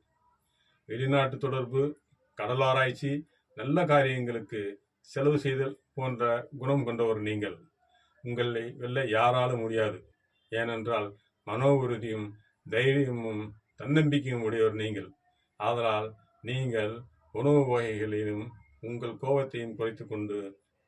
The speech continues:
விவேகமாக சிந்தித்து எல்லாவற்றையும் சீர்தூக்கி பார்த்து நீங்கள் ஒரு கணம் சிந்தித்தால் போதும், எதிரி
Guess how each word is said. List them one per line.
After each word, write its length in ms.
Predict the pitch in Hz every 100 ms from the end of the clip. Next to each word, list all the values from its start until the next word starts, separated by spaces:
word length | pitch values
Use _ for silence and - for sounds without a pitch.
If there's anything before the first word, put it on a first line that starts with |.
| - - _ _ -
விவேகமாக 600 | 123 143 147 143 139 139 131 101 - - - -
சிந்தித்து 460 | 120 123 - 104 98 101 - _ -
எல்லாவற்றையும் 640 | 123 143 139 135 131 127 110
சீர்தூக்கி 500 | 151 147 139 131 120 113
பார்த்து 320 | 110 - 104 98 - _ _ 120
நீங்கள் 340 | 123 120 117
ஒரு 120 | 139 139
கணம் 300 | 143 127 117
சிந்தித்தால் 560 | 135 139 147 139 127
போதும், 300 | 117 117 104 104 - _ _ _ 110
எதிரி 340 | 123 123